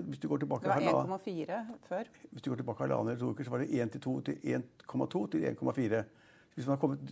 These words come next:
Speaker 1: helt ned på en allerede når vi har fått da frivillig, eller fordi de ønsker å bli liksom kvitt denne epi-, pandemien, og at man vil sikre seg, og, og, også i Norge, i så, det lille Norge, eh, altså gå, at det har gått såpass fort ned, synes jeg er ganske imponerende. Og jeg vil tippe da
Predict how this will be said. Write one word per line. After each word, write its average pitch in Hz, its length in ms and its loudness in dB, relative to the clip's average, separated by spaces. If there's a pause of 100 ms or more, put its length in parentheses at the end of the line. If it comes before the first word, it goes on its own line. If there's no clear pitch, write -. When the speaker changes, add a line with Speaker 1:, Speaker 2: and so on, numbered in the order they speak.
Speaker 1:
helt 139 160 0
ned 147 80 0
på - 140 -2
en 156 260 6
allerede 147 240 4
når 139 80 4
vi 139 80 6
har 139 80 0
fått 135 240 -2
da 131 80 6
frivillig, 123 540 2
eller 123 260 0
fordi 123 220 -4
de 135 100 0
ønsker 127 320 0
å 127 80 4
bli 117 220 2
liksom 123 260 -2
kvitt 123 220 -2
denne 120 240 2 (180)
epi-, - 280 -4
pandemien, 127 440 2 (400)
og - 80 -4
at 135 80 -2
man 139 140 4
vil 135 80 -2
sikre 139 340 2
seg, 180 160 4
og, 160 220 2 (100)
og, - 300 2 (220)
også - 120 2
i 139 80 4
Norge, 135 320 4
i 143 200 2 (200)
så, - 160 -6
det 131 220 0 (100)
lille 131 240 4
Norge, 135 300 2 (720)
eh, 156 460 0 (100)
altså 151 240 0
gå, 147 140 4
at 143 180 0
det 147 60 2
har 151 80 2
gått 151 100 -6
såpass 143 240 -2
fort 156 160 0
ned, 165 140 2
synes 143 100 2
jeg 135 80 0
er 139 60 0
ganske 123 180 -2
imponerende. 117 380 2
Og 139 100 2
jeg 135 80 4
vil 147 140 -2
tippe 143 260 -2
da 165 80 8